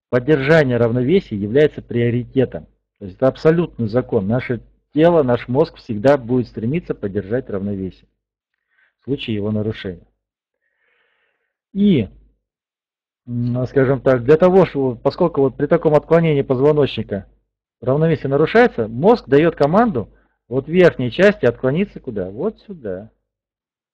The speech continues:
Видите, вот формируется вот такой изгиб, буква "С". Плюс ко всему, вот теперь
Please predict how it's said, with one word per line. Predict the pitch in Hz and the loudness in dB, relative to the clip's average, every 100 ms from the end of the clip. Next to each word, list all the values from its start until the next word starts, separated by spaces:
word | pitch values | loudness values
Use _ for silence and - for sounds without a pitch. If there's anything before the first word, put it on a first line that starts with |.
| _ _ _ _ | _ _ _ _
Видите, | 175 233 139 | -4 -2 2
вот | 185 - | 2 2
формируется | - 151 160 214 240 | 2 2 2 2 0
вот | 139 | -2
такой | 139 160 175 | -2 -2 -4
изгиб, | 127 101 92 | -4 -8 -8
буква | 165 - 131 | -10 -6 -2
"С". | 104 85 _ _ _ _ _ _ _ _ _ _ _ _ _ _ _ _ _ _ _ _ _ _ _ _ _ _ _ _ _ _ _ _ _ _ _ _ _ _ _ _ _ _ _ _ _ _ _ - | -2 -6 _ _ _ _ _ _ _ _ _ _ _ _ _ _ _ _ _ _ _ _ _ _ _ _ _ _ _ _ _ _ _ _ _ _ _ _ _ _ _ _ _ _ _ _ _ _ _ 0
Плюс | 220 262 | 0 2
ко | 185 | 0
всему, | - 196 226 | 0 2 2
вот | 180 | 2
теперь | - - 214 165 | -2 2 2 2